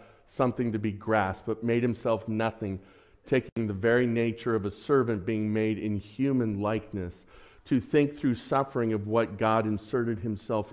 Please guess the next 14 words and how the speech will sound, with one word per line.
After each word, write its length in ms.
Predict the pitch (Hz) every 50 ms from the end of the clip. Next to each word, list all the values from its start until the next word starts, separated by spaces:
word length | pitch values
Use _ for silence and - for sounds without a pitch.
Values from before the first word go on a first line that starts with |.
| - -
into. 640 | 131 127 127 131 127 - - 113 101 95 95 95 - - - - - _ -
And 240 | 127 127 123 120 120
yet, 640 | 120 123 131 143 156 - - - - - _ _ _ _ _ _ _ _ _ -
the 100 | 123 120
writer 320 | 113 120 120 131 135 139
of 100 | 120 101
Hebrews 560 | - - 117 123 120 127 131 139 147 139 -
describes 580 | - - 98 - - - - 98 107 107 104 -
it 120 | 127 - -
as 200 | 107 98 82 76
joy. 500 | 78 - - 82 78 78 78 90 160 202 214 190 - - _ - - - - - - _ _ _ _ _ _ _ _ _ _ _ _ _ -
Because 420 | - 120 117 - - 165 180 165 160
of 160 | 120 101 95
Jesus, 540 | 90 - 143 185 262 294 - - - -